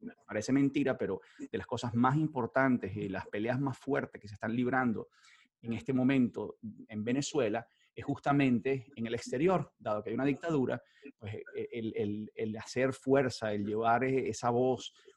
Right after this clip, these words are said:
en el mundo entero es de las cosas más importantes que puede hacer la oposición. Así que para mí es un gusto, Armando, primero ser tu amigo y nada, que hayas aceptado en esta serie, estar en esta serie de entrevistas. Como te comenté antes, Armando, la idea es que nos cuentes un poco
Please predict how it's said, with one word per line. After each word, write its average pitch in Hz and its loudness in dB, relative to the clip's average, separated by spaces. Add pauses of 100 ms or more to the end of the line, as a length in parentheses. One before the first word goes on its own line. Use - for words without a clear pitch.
(160)
en 117 0
el 110 0
mundo 117 2
entero 135 4
es 123 0
de 120 0
las 117 -2
cosas 127 -4
más 139 2
importantes 135 0
que - -8
puede 110 -4
hacer 117 -4
la 120 0
oposición. 104 -10
Así 101 -12
que 127 -4
para 120 -4
mí 113 -2
es 123 0
un 123 4
gusto, 139 2
Armando, 127 6
primero 110 0
ser 120 -2
tu 127 0
amigo 143 0
y 107 0
nada, 110 -2 (320)
que - 0
hayas 131 2
aceptado 143 2
en 110 0
esta 107 -8
serie, 127 0
estar - 2
en 131 4
esta 131 0
serie 117 2
de 117 4
entrevistas. 101 -2 (640)
Como 135 2
te 147 4
comenté 143 4
antes, 180 4
Armando, 156 2
la 127 0
idea 127 2
es 127 -2
que 170 -4
nos 147 -2
cuentes 139 0
un 151 -2
poco 147 4